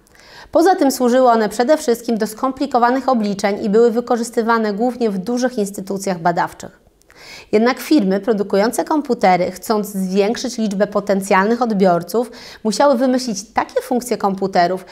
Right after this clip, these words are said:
które mogły przydać się zwykłemu obywatelowi. Na przykład jedną z pierwszych funkcji przydatnych każdemu z nas była możliwość pisania tekstów.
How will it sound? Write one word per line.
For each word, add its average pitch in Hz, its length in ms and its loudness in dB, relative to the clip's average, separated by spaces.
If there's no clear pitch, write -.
które 359 240 0
mogły 359 280 4
przydać 226 500 0
się 254 120 -4
zwykłemu 214 520 -2
obywatelowi. 170 720 -4
Na 208 80 2
przykład 226 360 2
jedną 208 240 2
z 196 80 -8
pierwszych 202 400 2
funkcji 202 380 -2
przydatnych 220 640 0
każdemu 269 440 2
z 247 60 -2
nas 190 280 0
była 269 220 2
możliwość 220 540 0
pisania 170 460 -2
tekstów. - 580 -12